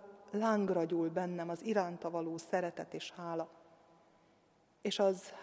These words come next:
átformálja bennem a bizalmamat és a reménységemet.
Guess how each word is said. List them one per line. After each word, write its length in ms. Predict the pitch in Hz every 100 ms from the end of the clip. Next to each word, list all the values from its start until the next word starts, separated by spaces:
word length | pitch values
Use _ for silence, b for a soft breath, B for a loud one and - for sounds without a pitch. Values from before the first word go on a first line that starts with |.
| -
átformálja 960 | - 220 214 - 175 165 165 156 160 156
bennem 580 | 165 170 170 165 - - - - - - - _ _ _ _ _ _ _
a 100 | -
bizalmamat 800 | 156 202 196 185 185 170 165 -
és 160 | 170 170
a 40 |
reménységemet. 1080 | 165 165 170 165 - - 156 156 123 -